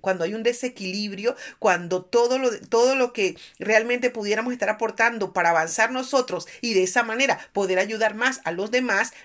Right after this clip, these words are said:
no estamos haciéndolo, estamos más bien aportando e invirtiendo todo nuestro tiempo en ayudar a todos los demás y nos olvidamos de nosotros mismos o de nuestros objetivos. Entonces, eh, ciertamente el problema es cuando ese,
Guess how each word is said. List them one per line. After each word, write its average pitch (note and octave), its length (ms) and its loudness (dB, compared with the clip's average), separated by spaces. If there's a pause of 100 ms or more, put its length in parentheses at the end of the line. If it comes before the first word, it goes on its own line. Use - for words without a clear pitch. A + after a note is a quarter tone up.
(100)
no G#3 220 -2
estamos A3 420 -2
haciéndolo, A#3 540 -2
estamos E3+ 280 -4
más A3 120 -4
bien A#3 200 -4 (280)
aportando G#3 840 -2
e G3 120 0
invirtiendo F3+ 600 -4
todo F#3 220 0
nuestro A3+ 320 -4
tiempo C4+ 340 -2 (160)
en G3+ 140 -2
ayudar F#3 300 0
a A#3 80 0
todos C4 200 2
los C4 120 0
demás B3+ 320 0
y D4 80 -2
nos C#4+ 180 -2
olvidamos C4+ 540 -2
de G#3 80 -6
nosotros F3 400 -8
mismos A#3 320 -4 (100)
o A3+ 120 2
de G#3+ 120 4
nuestros A#3+ 320 -4
objetivos. F3 560 -10 (300)
Entonces, A3+ 500 0 (440)
eh, - 220 2
ciertamente E4 880 2
el A#3 80 0
problema B3+ 440 4
es D4 100 -4
cuando B3+ 360 0
ese, - 280 0